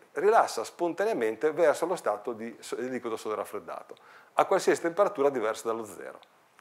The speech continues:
An-, in opposto, il, la, lo stato di liquido sottoraffreddato è uno stato metastabile. Cosa vuol dire? Che basta una piccola variazione di un parametro e lui cristallizza immediatamente. Il vetro non, non, non fa così. Io se cambio qualcosa non è che cristallizza, rimane lì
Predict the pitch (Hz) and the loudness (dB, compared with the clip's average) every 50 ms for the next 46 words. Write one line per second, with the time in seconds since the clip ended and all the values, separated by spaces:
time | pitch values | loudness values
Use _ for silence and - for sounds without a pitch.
0 | - _ _ _ _ _ _ _ _ _ _ _ _ _ _ _ _ _ _ _ | -20 _ _ _ _ _ _ _ _ _ _ _ _ _ _ _ _ _ _ _
1 | _ _ - 120 113 110 117 - - - _ _ _ _ _ _ _ _ _ _ | _ _ 6 6 6 2 -4 -12 -16 -20 _ _ _ _ _ _ _ _ _ _
2 | _ _ - _ - 123 131 127 - - 143 127 107 104 - - - 165 190 208 | _ _ -12 _ -2 0 0 -2 4 8 8 8 8 6 2 0 4 6 6 6
3 | 180 - - - 139 131 123 123 123 - - 113 117 - 123 123 120 113 - - | 4 0 -6 -6 -4 -2 2 2 0 0 0 -4 -4 -2 0 0 0 -2 4 8
4 | 160 165 151 - 120 107 104 110 131 156 - - 104 101 95 - 151 - - - | 10 10 10 8 4 -2 -2 -4 -4 -4 -4 -4 -4 -4 0 0 0 2 2 0
5 | - - 151 214 - 104 104 - - 175 - 160 175 151 139 135 - 123 107 110 | 2 4 2 4 4 4 2 2 0 -4 -4 -4 -4 -4 -4 -4 -4 -6 -4 -2
6 | 147 170 165 170 139 - - 135 104 95 95 98 101 - 156 147 160 160 160 131 | -2 -2 -2 -2 -6 -2 0 0 0 0 -2 -6 -2 0 0 0 0 -2 -2 0
7 | 120 98 95 - 123 120 160 143 - 139 135 123 - - - 226 - - - 110 | 0 0 0 -2 -2 0 0 -2 0 -2 -4 -4 -4 -8 -8 -8 -4 -2 0 0
8 | 104 101 104 113 113 120 123 - - 147 147 135 110 92 90 80 - - - - | 0 0 -2 -4 -4 -4 -8 -8 -4 0 0 2 2 0 -2 -8 -14 -18 -20 -20
9 | - _ _ _ _ _ _ _ _ _ _ _ _ - 123 127 120 - 175 170 | -20 _ _ _ _ _ _ _ _ _ _ _ _ -4 -4 -2 4 6 6 8
10 | 127 98 104 123 139 - 214 233 208 185 180 180 - - 185 180 - 214 143 123 | 8 6 4 0 0 0 2 4 4 4 2 0 -2 -4 0 2 2 4 4 2
11 | 123 120 165 165 160 135 151 143 - 151 143 113 87 80 - - - - - 175 | 0 0 0 0 0 0 -2 0 0 -2 -2 -2 -6 -10 -12 -16 -20 -10 -8 -4
12 | 175 175 202 196 214 208 196 175 165 165 165 156 151 151 - 202 160 - 113 98 | -2 -2 -2 -2 -2 -4 -4 -6 -6 -8 -8 -8 -10 -4 -2 -2 -2 -2 -6 -8
13 | 87 87 82 - - - 147 117 - - 113 - - 160 139 131 135 - 196 175 | -8 -12 -16 -16 -8 -6 -6 -6 -4 -6 -2 2 2 2 4 2 2 2 0 0
14 | - 135 151 185 180 - 98 90 143 170 156 120 - 107 101 - 110 98 98 101 | 2 2 2 2 2 0 -4 -6 -4 -4 -4 -6 -6 -8 -6 -6 -6 -6 -6 -8
15 | 95 85 80 101 143 170 160 147 143 139 147 165 151 - - | -10 -10 -10 -10 -8 -6 -4 -4 -2 -2 -2 -2 -4 -6 -8